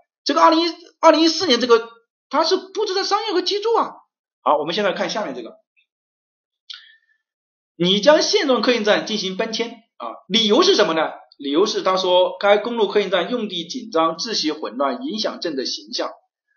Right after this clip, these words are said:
然后预测到二零二零年日发送旅客一千人，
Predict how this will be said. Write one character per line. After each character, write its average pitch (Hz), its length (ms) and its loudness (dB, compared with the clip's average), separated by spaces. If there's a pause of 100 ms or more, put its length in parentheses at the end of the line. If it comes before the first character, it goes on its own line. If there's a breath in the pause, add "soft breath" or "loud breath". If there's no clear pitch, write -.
(160)
然 214 200 6
后 240 160 2
预 285 200 2
测 208 280 6
到 185 120 6
二 214 260 8
零 180 180 0
二 202 80 8
零 160 160 0
年 160 240 -4
日 262 120 -4
发 285 220 2
送 214 160 -6
旅 131 100 -6
客 156 80 -2
一 190 140 -8
千 233 240 -4
人， 131 260 -8